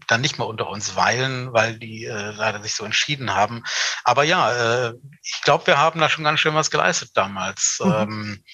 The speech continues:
Speaker 1: äh, es, es waren wilde Erfahrungen.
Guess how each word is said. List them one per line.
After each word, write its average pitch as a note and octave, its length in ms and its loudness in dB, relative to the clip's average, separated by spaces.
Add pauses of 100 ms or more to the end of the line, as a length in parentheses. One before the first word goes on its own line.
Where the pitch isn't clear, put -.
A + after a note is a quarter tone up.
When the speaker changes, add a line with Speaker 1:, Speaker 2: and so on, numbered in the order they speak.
(1500)
Speaker 1:
äh, - 240 -2
es, - 160 -2
es - 220 2
waren F3+ 540 2 (500)
wilde F#3+ 400 4
Erfahrungen. E3+ 1040 0